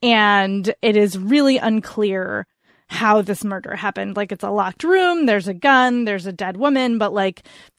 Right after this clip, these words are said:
what, how on earth did this happen? And so it's a bit of a murder mystery, but it's also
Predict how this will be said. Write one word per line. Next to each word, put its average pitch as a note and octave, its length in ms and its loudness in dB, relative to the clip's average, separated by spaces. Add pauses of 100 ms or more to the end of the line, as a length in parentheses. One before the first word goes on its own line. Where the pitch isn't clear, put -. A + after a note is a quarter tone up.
what, A3 800 0
how A3 260 -4
on G#3 220 -8
earth F3 200 -14
did F#3 140 -14
this - 160 -16
happen? - 340 -18 (300)
And C4 240 2
so B3 500 2
it's C#4 160 0
a G#3 160 -2 (160)
bit C#4+ 160 2
of G4 120 0
a F#4 80 0
murder D4+ 380 -2
mystery, G4+ 680 -4
but C4+ 100 2
it's C4+ 180 0 (100)
also D4+ 720 2